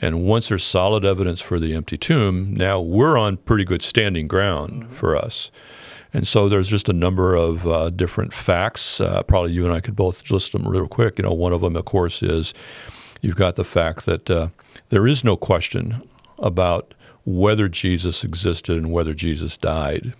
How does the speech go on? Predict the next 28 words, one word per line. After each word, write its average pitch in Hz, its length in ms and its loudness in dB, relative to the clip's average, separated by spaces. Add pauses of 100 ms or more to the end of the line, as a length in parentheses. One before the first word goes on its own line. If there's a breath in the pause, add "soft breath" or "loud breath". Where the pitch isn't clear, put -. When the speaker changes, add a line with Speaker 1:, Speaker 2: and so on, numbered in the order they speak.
Speaker 2:
Mm-hmm. 127 240 -8
Speaker 1:
on 78 100 0
the - 80 -6
cross 78 460 -2
anymore. - 480 -4 (420 loud breath)
There 370 100 4
used 120 340 2
to 127 60 2
be. 135 400 2
That 123 140 2
Speaker 2:
Mm-hmm. 127 80 4
Speaker 1:
used 143 220 4
to 120 60 2
be. 127 200 4 (100)
In 110 100 4
fact, 117 300 0
actually, 110 280 2
if 113 100 -2
you, 120 60 2 (320 loud breath)
if 135 100 0
you 156 60 4
go 165 160 4
to 190 60 6
the 160 80 2
Quran, 104 640 2 (100)
there's 117 180 2
some 113 140 0
questions. 113 640 2